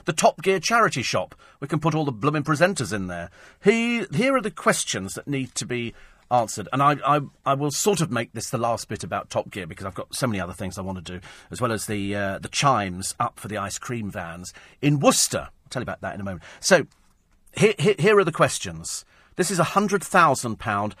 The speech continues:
filming episode, and you can see the cameras,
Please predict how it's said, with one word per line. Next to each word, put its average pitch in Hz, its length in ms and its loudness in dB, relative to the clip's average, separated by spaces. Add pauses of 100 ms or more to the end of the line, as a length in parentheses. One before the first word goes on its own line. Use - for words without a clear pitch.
(180)
filming 135 560 2
episode, 107 600 -2
and 139 100 4
you 160 100 2
can 175 200 0
see 147 560 2 (320)
the - 80 -4
cameras, 143 800 2